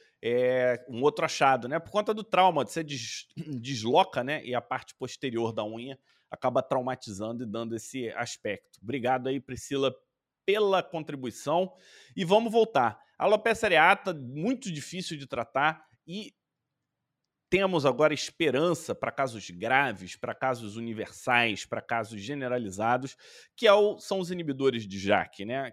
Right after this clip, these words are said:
Quem tá com a gente, quem tá no Imuno Expert, sabe que os inibidores de jac tem vários tipos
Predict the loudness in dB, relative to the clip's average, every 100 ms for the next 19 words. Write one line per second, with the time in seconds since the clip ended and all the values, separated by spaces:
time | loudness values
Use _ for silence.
0 | _ -6 -4 -4 -6 -8 -12 -16 _ -2
1 | 0 -4 -6 -8 -8 -10 -12 -6 -6 -4
2 | -8 -8 -10 -14 -4 -4 -4 -8 2 2
3 | 2 -2 -8 -6 -8 -6 -4 -4 -6 -2
4 | -2 -4 -14 -6 -2 -2 -6 -10 -2 -2
5 | -2 -18